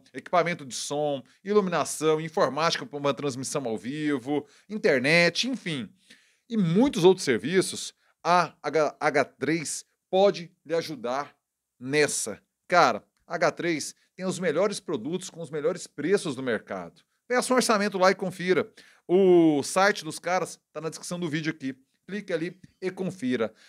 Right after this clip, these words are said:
H três Eventos, os melhores preços para o seu evento. <laughs> Claro. Muito obrigado, H três, por apoiar o jornalismo que faço aqui no canal. Muito obrigado mesmo. Agradeço de coração o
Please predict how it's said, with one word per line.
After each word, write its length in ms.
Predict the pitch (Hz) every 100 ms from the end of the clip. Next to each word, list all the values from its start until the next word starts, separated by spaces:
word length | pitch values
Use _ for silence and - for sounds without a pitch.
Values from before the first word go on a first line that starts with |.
| - -
H 300 | 294 277 262
três 300 | 254 254 233
Eventos, 640 | 196 214 220 220 - - -
os 200 | 220 214
melhores 600 | 226 185 214 233 196 -
preços 720 | 190 214 220 220 220 - - _ _
para 480 | 214 156 156 185 - _ _ -
o 40 |
seu 220 | - 240
evento. 540 | 254 120 139 160 - - _ -
<laughs> 420 | 175 180 170 -
Claro. 440 | 135 139 147 120 - - -
Muito 140 | 165 190
obrigado, 380 | 170 135 175 165
H 200 | 139 123
três, 300 | 123 131 -
por 160 | 131
apoiar 580 | 139 - 131 120 139 - _ _
o 80 | 120
jornalismo 480 | 135 135 127 131 135
que 60 | -
faço 220 | 131 123
aqui 100 | 139
no 100 | 123
canal. 540 | 127 107 117 151 151 _ -
Muito 160 | 156 175
obrigado 440 | 151 135 156 160
mesmo. 440 | 135 143 165 123 - _ _ _
Agradeço 400 | 107 120 127 127
de 80 | 127
coração 560 | 170 151 135 - 156 165 _ _
o 120 | -